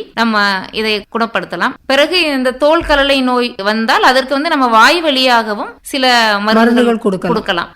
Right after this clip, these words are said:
Speaker 2: என்னென்ன மாதிரியான மருந்துகள் வாய் வழியா நம்ம கொடுக்கலாம்?
Speaker 1: வாய் வழியா வந்து வெத்தலை வந்து ஒரு பத்து,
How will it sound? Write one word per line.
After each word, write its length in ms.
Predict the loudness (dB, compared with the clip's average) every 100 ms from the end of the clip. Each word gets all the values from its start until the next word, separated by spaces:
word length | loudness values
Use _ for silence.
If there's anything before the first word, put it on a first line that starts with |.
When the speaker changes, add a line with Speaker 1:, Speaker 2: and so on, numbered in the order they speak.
| -2
Speaker 2:
என்னென்ன 340 | 0 2 2 0
மாதிரியான 380 | 0 -2 -2 0
மருந்துகள் 400 | 0 0 0 0
வாய் 160 | 0 0
வழியா 260 | 0 0 0
நம்ம 140 | -2 -4
கொடுக்கலாம்? 360 | -6 -8 -10 -10 -2
Speaker 1:
வாய் 160 | 0 0
வழியா 260 | 0 0 0
வந்து 300 | -2 -4 -6 -4 -2 -4 -4
வெத்தலை 400 | -6 -2 0 2
வந்து 200 | 2 2
ஒரு 140 | 0 0
பத்து, 360 | -4 -6 -8